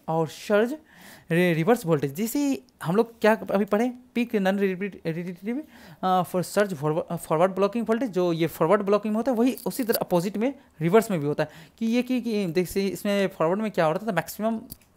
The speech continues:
साइकिल में एक बार आ रहा था, उसी तरह नेगेटिव में भी क्या आएगा, मैक्सिमम साइकिल में एक बार आएगा ये पीक ने-, ए-, in negative side में, तो वो उसे, जिसे हम लोग रिप्रेजेंट करते हैं वीआरएसएम। ठीक है,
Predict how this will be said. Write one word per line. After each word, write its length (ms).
साइकिल 260
में 100
एक 260
बार 120
आ 60
रहा 100
था, 240
उसी 180
तरह 260
नेगेटिव 460
में 140
भी 120
क्या 120
आएगा, 200
मैक्सिमम 500
साइकिल 340
में 180
एक 240
बार 160
आएगा 280
ये 220
पीक 320
ने-, 300
ए-, 220
in 160
negative 380
side 240
में, 160
तो 80
वो 160
उसे, 260
जिसे 220
हम 100
लोग 140
रिप्रेजेंट 380
करते 240
हैं 180
वीआरएसएम। 920
ठीक 140
है, 320